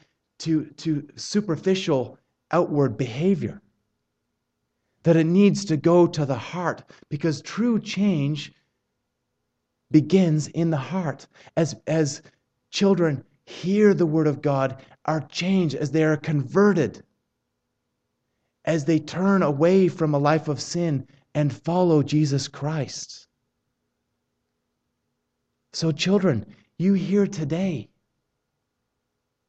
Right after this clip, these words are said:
have heard the word of God from your parents. You will hear the word of God from this pulpit. You will hear the gospel again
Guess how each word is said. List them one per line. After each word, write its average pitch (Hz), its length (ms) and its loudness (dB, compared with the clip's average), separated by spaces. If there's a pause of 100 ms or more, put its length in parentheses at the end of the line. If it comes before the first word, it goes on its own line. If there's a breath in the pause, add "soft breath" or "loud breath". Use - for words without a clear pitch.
(760)
have 151 200 -6
heard 185 340 -2
the 156 80 0
word 165 220 -2
of 147 120 -6
God 160 320 -4
from 165 120 -6
your 156 100 -2
parents. 180 560 -6 (220 soft breath)
You 165 120 0
will 160 60 4
hear 165 300 2
the 170 100 2
word 151 220 2
of 127 100 -4
God 156 340 -2
from 151 140 -2
this 139 160 0
pulpit. 180 500 -4 (280 soft breath)
You 170 100 4
will 156 60 4
hear 165 280 2
the 156 120 0
gospel 139 680 -4 (200)
again 147 580 -4